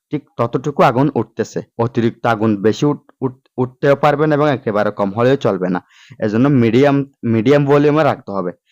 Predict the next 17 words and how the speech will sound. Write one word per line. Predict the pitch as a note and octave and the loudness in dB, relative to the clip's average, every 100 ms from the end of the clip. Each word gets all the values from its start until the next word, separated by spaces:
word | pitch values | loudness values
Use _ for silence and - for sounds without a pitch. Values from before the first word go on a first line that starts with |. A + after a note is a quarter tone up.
| _ _ | _ _
এবং | A2+ C3 D#3+ A2 | -2 0 2 0
আপনারা | - A#2+ D3+ - B2 | 0 0 2 2 0
এই | B2 | 2
যে | C#3+ | 2
এরকম | A2+ A2 G#2 G#2 | 2 0 -2 -4
একটি | - E3+ - _ _ | -6 -8 -10 _ _
সানলাইট | A#2+ A#2 C3 C#3 - | 0 2 4 2 0
অথবা | A2+ C#3 A#2 | 0 0 2
যে | D3+ E3+ | 2 2
কোনো | E3+ D#3+ | 0 0
কোম্পানির | D3+ C#3+ E3 G3 - _ _ A2+ | -2 0 0 -2 -6 _ _ 0
গ্যাসের | B2+ D3 C3+ A2 | 0 0 -2 -2
বোতল | - C3 B2+ | 0 0 0
কিনে | G#2+ G2 | 0 0
নেবেন। | F2+ F#2 - - | -2 -4 -8 -6
এগুলো | G#2+ A2+ C#3+ F3+ G#2+ | -2 2 2 2 0
আগে | F#2+ | 0